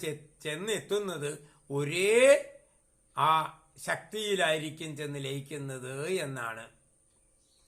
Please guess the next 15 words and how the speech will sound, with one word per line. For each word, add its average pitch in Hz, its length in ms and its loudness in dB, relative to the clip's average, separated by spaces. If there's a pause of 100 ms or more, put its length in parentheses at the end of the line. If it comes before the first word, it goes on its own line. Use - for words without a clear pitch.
(140)
നമ്മളെ 135 280 -6
പഠിപ്പിച്ചിട്ടുള്ളത്. 101 720 -14 (600)
അതുകൊണ്ട് 190 340 -4
അതിന് 196 300 -4
നമുക്ക് 214 340 -4
അങ്ങോട്ടും 196 380 -2
ഇങ്ങോട്ടും 180 380 -6 (480)
ഭ-, 170 160 -2 (100)
ഭൗതിക 202 460 -2 (120)
തലം 202 220 2 (100)
കുറഞ്ഞവർക്ക് 208 800 -2
വേണ്ടിയിട്ട് 175 420 -6 (140)
ഉറപ്പ് 151 420 -4
പറയുന്നത് 160 560 -4
വെച്ച് 160 280 -6